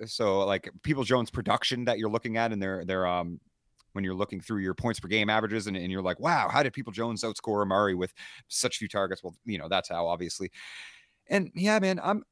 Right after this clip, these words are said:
I'm not sold on Deshaun Watson. It was always a concern for me into a brand new offense where he wasn't really allowed to practice with the team. He wa-, wasn't really even allowed in the facilities until the suspension was cleared.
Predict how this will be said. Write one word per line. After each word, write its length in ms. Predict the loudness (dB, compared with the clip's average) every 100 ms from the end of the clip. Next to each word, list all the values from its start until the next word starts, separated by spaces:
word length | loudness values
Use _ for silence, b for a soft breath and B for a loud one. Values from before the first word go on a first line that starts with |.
| 0
I'm 160 | 4
not 200 | 6 4
sold 280 | 4 4 6
on 100 | 4
Deshaun 320 | 2 2 2
Watson. 380 | 4 0 0 -6 -4
It 60 |
was 160 | -4 2
always 240 | 2 2
a 20 |
concern 420 | 0 -2 0 0 0
for 100 | -2
me 260 | 0 -2
into 260 | -2 0 0
a 40 |
brand 320 | 2 2 2 4
new 180 | 4
offense 460 | 4 4 2 -4 -4
where 80 | -4
he 60 |
wasn't 260 | 0 0 -2
really 140 | -4
allowed 200 | 0 2
to 80 | 2
practice 380 | 2 2 2 -6
with 80 | -10
the 80 | -12
team. 300 | -4 -2 -2
He 100 | -2
wa-, 120 | -4
wasn't 280 | 0 -2 0
really 180 | -2 0
even 160 | 0 2
allowed 380 | 4 4 4 0
in 120 | -4
the 80 | -4
facilities 520 | -6 -4 -4 -4 -6
until 200 | -8 -6
the 80 | -4
suspension 500 | -4 -2 -2 -2 -6
was 140 | -6
cleared. 520 | -8 -2 2 4 2